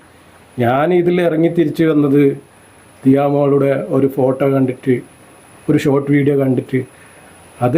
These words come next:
കണ്ടിട്ട് ഞാൻ വന്ന ഒരാളാണ്. ദിയാമോളെ പോലെ തന്നെ ഒരു കുട്ടിയെ കണ്ടിട്ട് ഞാൻ അത് തന്നെ ആയിക്കോട്ടെ എന്ന് കരുതിയിട്ടാണ്.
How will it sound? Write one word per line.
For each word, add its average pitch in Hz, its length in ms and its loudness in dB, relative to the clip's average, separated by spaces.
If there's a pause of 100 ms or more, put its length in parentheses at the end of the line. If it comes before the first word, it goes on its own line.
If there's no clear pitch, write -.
കണ്ടിട്ട് 156 400 0
ഞാൻ 143 140 0 (500)
വന്ന 123 180 0 (300)
ഒരാളാണ്. 113 440 -2 (500)
ദിയാമോളെ 143 520 2
പോലെ 143 160 0 (100)
തന്നെ 143 300 2
ഒരു 139 120 2 (100)
കുട്ടിയെ 135 360 -2
കണ്ടിട്ട് 120 360 -4 (460)
ഞാൻ 123 200 0
അത് 117 180 -2
തന്നെ 147 220 4
ആയിക്കോട്ടെ 143 440 -2 (280)
എന്ന് 131 160 4
കരുതിയിട്ടാണ്. 113 420 -6